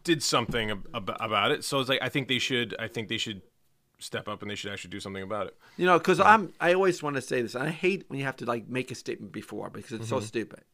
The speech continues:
Speaker 1: Mm-hmm.
Speaker 2: to me. I mean, just, uh, I love people come to this country. We all agree people should come
Speaker 1: Mm-hmm.
Speaker 2: to this country.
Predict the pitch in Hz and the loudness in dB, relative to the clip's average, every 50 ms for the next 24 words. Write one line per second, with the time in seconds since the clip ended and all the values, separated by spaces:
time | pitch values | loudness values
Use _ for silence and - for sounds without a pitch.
0 | _ - 123 120 120 123 147 - 90 - - - - - 117 117 113 113 123 123 | _ -8 -6 -4 -2 -2 -4 -6 -8 -12 -16 -16 -10 -8 -6 -6 -6 -6 -8 -10
1 | - - _ _ _ _ - 139 131 - - - - - - _ - 143 170 180 | -12 -16 _ _ _ _ -6 -6 -6 -6 -10 -20 -20 -20 -10 _ 4 6 8 8
2 | 175 180 180 170 170 165 156 - - - _ - - 151 151 123 - 120 107 107 | 8 6 8 8 8 6 6 2 -2 -16 _ -14 -12 -10 -10 -8 -8 -8 -8 -8
3 | 101 - - 110 107 - - 123 131 143 156 147 156 156 151 151 143 - 123 107 | -8 -8 -8 -8 -6 -4 -2 0 0 2 4 4 4 4 2 2 0 0 -2 -4
4 | 113 123 147 135 113 110 104 104 - - - - - - 107 104 101 98 104 104 | -2 0 0 0 0 -2 -4 -8 -12 -12 -12 -12 -12 -10 -10 -8 -6 -2 -2 -2
5 | 107 104 107 104 - 127 120 113 | -2 -4 -6 -8 -8 -6 -6 -6